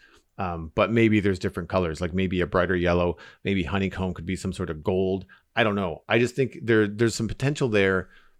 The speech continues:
to have some real fun with it. I love the idea of purple trees, you know, or weird and wacky trees. You know, maybe, maybe the things that happen in, on, or from mycelium or in a m-,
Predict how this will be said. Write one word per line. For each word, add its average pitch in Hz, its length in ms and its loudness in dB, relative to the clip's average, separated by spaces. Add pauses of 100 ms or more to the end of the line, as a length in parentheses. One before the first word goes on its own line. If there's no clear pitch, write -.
(720)
to 107 160 0
have 92 200 -2
some 101 360 -4
real 117 280 4
fun 104 300 -2
with 92 140 -6
it. 95 80 -6
I - 80 0
love 120 260 6
the 117 120 6
idea 98 260 4
of 92 220 -6
purple 104 340 -4
trees, 98 640 -4
you 104 80 -6
know, 92 320 0
or 98 380 2 (260)
weird 110 280 4
and 95 120 0
wacky 95 360 -2
trees. 98 520 -2
You 113 80 -6
know, 95 180 0
maybe, 123 400 4
maybe 120 380 2
the 123 160 2
things 113 240 0
that 98 220 0
happen 101 380 0
in, 92 460 -2 (640)
on, 95 420 -2
or 101 120 -2
from 101 260 -2
mycelium 101 640 2
or 92 320 2
in 104 420 -4
a 90 320 0 (360)
m-, 95 180 -8